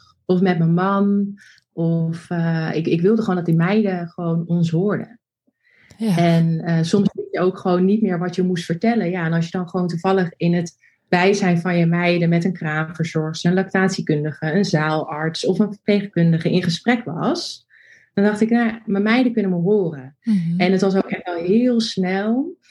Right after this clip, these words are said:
Speaker 1: dat, eh, als zij dan binnenkwamen en de meiden hoorden onze stemmen, we zagen ook al van, eh, ja, de meiden reageerden daar echt op.
Speaker 2: Mhm.
Speaker 1: Dus ik weet ook echt wel dat ik nooit, eh, heb getwijfeld over de gehoortest.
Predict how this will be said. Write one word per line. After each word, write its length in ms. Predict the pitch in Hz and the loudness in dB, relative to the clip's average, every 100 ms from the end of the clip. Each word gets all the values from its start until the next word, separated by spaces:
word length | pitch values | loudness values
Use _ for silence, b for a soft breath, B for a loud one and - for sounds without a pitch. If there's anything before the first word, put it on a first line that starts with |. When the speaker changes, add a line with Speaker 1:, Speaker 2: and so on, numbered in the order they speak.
| b _ | b _
Speaker 1:
dat, 460 | 185 185 185 - - | -2 0 -2 -6 -10
eh, 420 | 170 165 170 170 | -4 -2 0 0
als 180 | 180 185 | 0 2
zij 160 | 180 170 | 4 4
dan 200 | 156 143 | 2 2
binnenkwamen 1080 | 175 226 226 202 196 196 196 196 240 339 _ b b b _ _ | 2 2 0 -4 -4 -4 -4 -2 -4 -6 _ b b b _ _
en 340 | 175 170 175 180 | 0 2 2 0
de 120 | 156 | 0
meiden 320 | 165 175 190 | 2 2 2
hoorden 360 | 175 175 170 160 | 0 0 0 -2
onze 220 | 151 - | -6 -10
stemmen, 600 | - - 214 254 262 226 | -6 0 2 2 2 0
we 80 | 175 | -2
zagen 580 | 170 185 190 208 - 160 | -2 0 0 -2 -2 -2
ook 240 | 170 180 | -2 -2
al 180 | 185 175 | -2 -4
van, 360 | 175 170 170 165 | -2 -2 0 0
eh, 360 | 156 151 147 | -4 -8 -10
ja, 160 | 175 151 | -12 -8
de 100 | 156 | -2
meiden 280 | 170 180 170 | 0 0 2
reageerden 560 | 165 165 - 226 185 | 2 2 2 2 2
daar 180 | 147 151 | -2 -2
echt 340 | 180 - - | -2 -4 -10
op. 80 | 185 208 | -8 0
Speaker 2:
Mhm. 220 | 190 151 143 156 B B B - | 2 2 -2 -8 B B B -2
Speaker 1:
Dus 120 | 180 | 2
ik 20 | |
weet 260 | 190 190 196 | 4 4 0
ook 100 | - | -2
echt 140 | 185 | -4
wel 100 | 185 | -2
dat 140 | 180 | -2
ik 240 | 180 170 170 | -2 -4 -2
nooit, 640 | 160 180 226 240 226 - - | 2 4 4 2 -2 -10 -6
eh, 400 | 175 180 180 180 | -2 0 2 0
heb 120 | 180 | 0
getwijfeld 600 | 170 170 185 196 196 185 | -4 0 2 2 0 0
over 280 | 175 180 175 | 0 0 0
de 100 | 170 | 0
gehoortest. 1120 | 170 165 175 214 220 208 320 - - - - | 0 2 2 0 -2 -2 -4 -8 -16 -18 -20